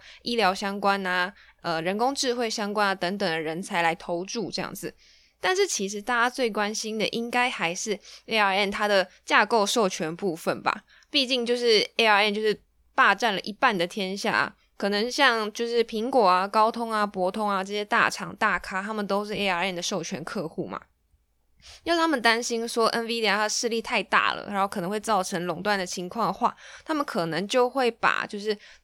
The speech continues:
呃，对nvidia相关的投资是做撤回。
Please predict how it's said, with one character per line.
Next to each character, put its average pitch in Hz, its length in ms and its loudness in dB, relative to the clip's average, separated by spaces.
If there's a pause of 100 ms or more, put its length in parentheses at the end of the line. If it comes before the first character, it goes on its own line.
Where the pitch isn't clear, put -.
(140)
呃， 170 220 -4
对 233 220 4
nvidia 226 440 2
相 208 160 -4
关 214 140 2
的 190 40 2
投 185 240 -6
资 202 160 -8
是 220 160 -4 (300)
做 262 160 4
撤 214 340 2
回。 - 400 -4